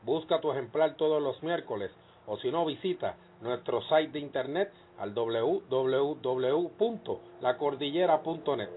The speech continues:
Comerciante que me escucha, si desea auspiciar su negocio en el periódico La Cordillera, llame al siete tres nueve, treinta noventa y cuatro. Periódico La Cordillera, el periódico del centro.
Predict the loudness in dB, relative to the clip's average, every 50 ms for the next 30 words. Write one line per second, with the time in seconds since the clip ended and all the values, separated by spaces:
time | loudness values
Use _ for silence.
0 | -12 -12 -12 -8 -2 0 2 2 2 2 0 0 0 0 2 2 0 0 0 2
1 | 0 0 -2 -2 -4 -4 -2 -2 -2 -4 -4 -6 -6 -8 -12 -12 -6 -2 2 2
2 | 2 2 2 2 2 4 6 6 6 6 4 0 -2 -4 -4 -2 0 2 4 4
3 | 2 2 -2 -4 -2 0 0 0 0 0 -2 -4 -6 -6 -6 -8 -10 -12 -14 -10
4 | -6 -2 -2 0 -2 -2 -2 0 2 2 2 2 2 2 2 2 2 2 0 -2
5 | -4 -4 -6 -4 0 2 2 2 2 2 -2 -8 -12 -18 -20 -20 -20 -20 -20 -16
6 | -2 4 6 6 6 4 2 -4 -8 -10 -8 -4 -4 -4 -2 -4 -4 -2 -2 -2
7 | -4 -4 0 2 4 4 4 4 2 -2 -4 -4 -2 0 0 0 2 2 2 4
8 | 2 2 0 -2 -4 -6 -8 -10 -8 -8 -8 -8 -8 -12 -16 -18 -18 -20 -20 -8
9 | 0 2 4 4 4 4 2 2 2 2 2 2 4 4 4 2 2 -2 -4 -4
10 | -4 -6 -2 0 0 0 0 -2 -6 -10 -14 -8 -2 -2 -2 -2 -2 -2 -2 0
11 | 0 2 2 2 2 0 0 -2 -2 0 0 -2 -4 -6 -10 -10 -10 -12 -14 -18